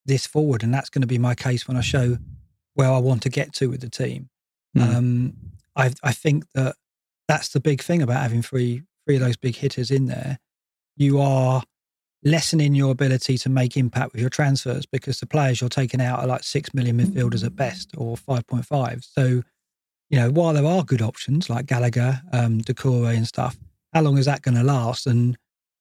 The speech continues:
Speaker 1: you know, being able to react to a seven point five million midfielder who's in form, I think is where I wanna be. And I can't do
Speaker 2: Mm.
Speaker 1: that with this team,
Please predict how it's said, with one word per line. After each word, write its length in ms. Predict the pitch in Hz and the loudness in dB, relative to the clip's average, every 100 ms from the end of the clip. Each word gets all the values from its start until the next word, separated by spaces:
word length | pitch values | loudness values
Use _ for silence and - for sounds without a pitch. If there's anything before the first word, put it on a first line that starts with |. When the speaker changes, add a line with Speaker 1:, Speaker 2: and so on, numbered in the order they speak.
| _ | _
Speaker 1:
you 80 | 143 | 2
know, 80 | 127 | 4
being 220 | 196 196 | 4 4
able 200 | 190 170 | 4 4
to 100 | 165 | 2
react 400 | 156 156 151 - | 4 2 0 -2
to 120 | - | 0
a 40 | 139 | 2
seven 320 | - 151 143 | 2 2 0
point 240 | - 143 | 0 -2
five 280 | - 147 139 - - 151 151 _ | 0 0 0 -4 -4 -2 -2 _
million 280 | 135 127 123 | 0 2 2
midfielder 360 | 123 - 135 120 | 2 0 0 2
who's 220 | 120 117 | 2 2
in 100 | 117 | 0
form, 440 | 113 135 117 123 120 _ _ _ - | 0 0 0 -2 -4 _ _ _ 0
I 140 | 147 | 2
think 340 | - 127 123 131 | 2 0 0 0
is 260 | 127 - - | -2 -6 -6
where 240 | 135 135 127 | 0 4 4
I 100 | 127 | 4
wanna 260 | 131 127 | 4 4
be. 220 | 127 151 117 | 2 0 2
And 80 | |
I 100 | 135 | 0
can't 340 | 139 190 139 110 | 0 2 4 4
do 120 | 107 | 4
Speaker 2:
Mm. 40 | |
Speaker 1:
that 160 | 120 120 | 0 -2
with 120 | 123 | -4
this 140 | 113 - | -6 -4
team, 320 | 113 113 | -2 0